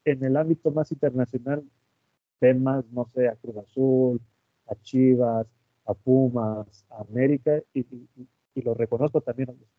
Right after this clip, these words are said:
sea, son lugares fáciles de ver y de, y de poder, y de poder pon-, poner los ojos, o sea, de equipos extranjeros es más fácil poner los ojos en, en estos cuatro equipos que no sé, en,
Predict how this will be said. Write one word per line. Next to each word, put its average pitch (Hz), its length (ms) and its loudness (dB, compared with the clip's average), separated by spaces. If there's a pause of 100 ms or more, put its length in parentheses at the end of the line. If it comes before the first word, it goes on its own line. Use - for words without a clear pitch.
(200)
sea, 117 200 -2 (840)
son 151 140 4
lugares 156 440 4
fáciles 143 520 0 (800)
de 113 120 2
ver 131 260 6
y 131 80 4
de, 113 180 0 (100)
y 120 100 -6
de 117 400 -4
poder, 131 480 2 (460)
y 127 100 -2
de 123 100 0
poder 123 520 2 (440)
pon-, 117 300 0
poner 127 320 -2
los 143 180 0
ojos, 135 220 -4
o 113 60 -20
sea, 104 340 -4 (220)
de 110 120 0
equipos 127 380 0
extranjeros 127 600 -4
es 127 140 -6
más 131 120 -6
fácil 131 380 -2
poner 120 240 -8
los 135 200 -4
ojos 131 300 -4
en, 104 180 -20 (440)
en 117 100 -6
estos 127 300 -4
cuatro 127 300 2
equipos 143 480 -2 (960)
que 117 100 -2
no 120 140 -4
sé, 120 440 2
en, 104 100 -8